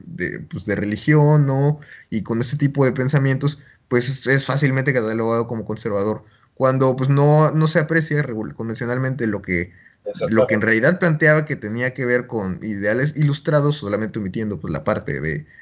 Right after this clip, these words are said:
Speaker 1: eh, la anti-, la antirreligiosidad, ¿no? <laughs> Y
Speaker 2: Anticlericalismo.
Speaker 1: bueno, exacto, exactamente, exacto. <laughs> Gracias. Y
Speaker 2: Sí.
Speaker 1: bueno, eh, yo creo que, pues,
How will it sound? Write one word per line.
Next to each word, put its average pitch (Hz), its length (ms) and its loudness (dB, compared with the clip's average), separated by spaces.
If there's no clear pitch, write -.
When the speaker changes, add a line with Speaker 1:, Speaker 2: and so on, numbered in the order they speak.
Speaker 1:
eh, 76 400 -2
la 87 280 0
anti-, 78 520 -2
la 95 200 0
antirreligiosidad, 90 1200 0
¿no? 135 200 -2
<laughs> 170 480 -2
Y 101 720 4
Speaker 2:
Anticlericalismo. 127 720 2
Speaker 1:
bueno, - 160 -16
exacto, 151 420 4
exactamente, 127 540 -4
exacto. - 320 -12
<laughs> 156 520 -8
Gracias. 113 420 -10
Y 113 180 -8
Speaker 2:
Sí. 110 680 -4
Speaker 1:
bueno, 151 380 -2
eh, 110 360 0
yo 123 120 -4
creo 139 240 0
que, 123 460 2
pues, - 340 -12